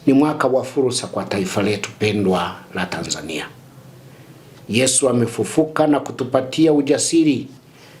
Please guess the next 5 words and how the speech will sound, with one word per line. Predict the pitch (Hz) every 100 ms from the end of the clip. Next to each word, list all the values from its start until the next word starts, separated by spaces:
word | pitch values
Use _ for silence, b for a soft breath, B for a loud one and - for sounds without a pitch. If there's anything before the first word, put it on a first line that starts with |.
| -
tusiogope. | - - - 104 98 175 165 - - - - - - - B B B B - -
Tutumie | 123 120 135 175 165
fursa | 156 185 185 180 - 160
za | 151
kidemokrasia | 147 139 147 143 139 - 123 - 156 123